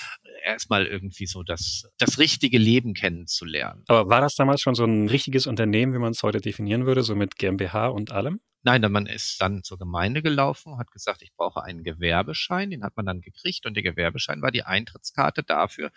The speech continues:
Speaker 1: dass man beim Großhändler überhaupt eine Preisliste bekommen hat.
Speaker 2: Okay. Wie hat sich das entwickelt? Also wann war's für dich das erste Mal so ein richtiges Unternehmen, vielleicht auch mit ersten Mitarbeitern?
Speaker 1: Relativ schnell. Also ich würde sagen, nach dem Abitur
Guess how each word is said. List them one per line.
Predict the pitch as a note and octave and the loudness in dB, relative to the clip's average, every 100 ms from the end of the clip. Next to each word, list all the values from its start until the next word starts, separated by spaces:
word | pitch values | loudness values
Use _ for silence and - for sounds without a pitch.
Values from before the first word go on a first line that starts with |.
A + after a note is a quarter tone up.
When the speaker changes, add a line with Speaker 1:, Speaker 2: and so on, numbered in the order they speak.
| - - - | -10 -10 -14
Speaker 1:
dass | - | -8
man | B2+ G#2 | -2 0
beim | G2 | 0
Großhändler | F#2 F#2+ A#2+ C#3 C#3 E3+ | 0 -4 -2 -2 -2 -2
überhaupt | C3 C#3 | 2 0
eine | D#3+ | 0
Preisliste | - G2+ - - - _ | -2 -2 -2 -10 -16 _
bekommen | - - _ _ | -18 -18 _ _
hat. | - - _ | -20 -20 _
Speaker 2:
Okay. | A2+ - F#2+ G#2 _ _ | 0 0 -4 -6 _ _
Wie | A#2 | 2
hat | B2 | 2
sich | C3 | 2
das | B2+ | 0
entwickelt? | G#2+ B2+ G2 G2 | 0 0 -2 0
Also | A2+ G#2 G#2+ | 0 4 4
wann | B2 | 4
war's | A#2 A2+ - - _ - | 4 2 -2 -14 _ -8
für | - | 2
dich | C3 C3+ | 4 4
das | A#2 | 4
erste | A#2+ A#2 A#2+ | 4 4 2
Mal | A2+ | 2
so | A2 | 2
ein | G#2 | 2
richtiges | A#2+ B2+ - | 2 2 0
Unternehmen, | G2+ G#2+ G2+ A2 A2 | -2 0 2 0 0
vielleicht | - G2+ G2 | 0 0 2
auch | G2 | -2
mit | G2 G2+ | -6 -6
ersten | F#2+ - | -8 -6
Mitarbeitern? | G2 A2+ G2+ G2+ G2+ F#2+ - _ _ | -4 -4 -4 -4 -4 -8 -12 _ _
Speaker 1:
Relativ | D3+ G3 A#3 A3+ | 0 0 0 -2
schnell. | - A#3 G#2+ C2 | 0 4 4 2
Also | - A2+ A#2 | 0 -2 -2
ich | A#2 - | -10 -16
würde | D3+ C3+ | -12 0
sagen, | C3+ D3+ | 0 2
nach | C#3+ | -6
dem | D#3+ | -4
Abitur | - G3 - - D3 G3+ C#4+ | -6 -4 -8 -8 -2 -2 -2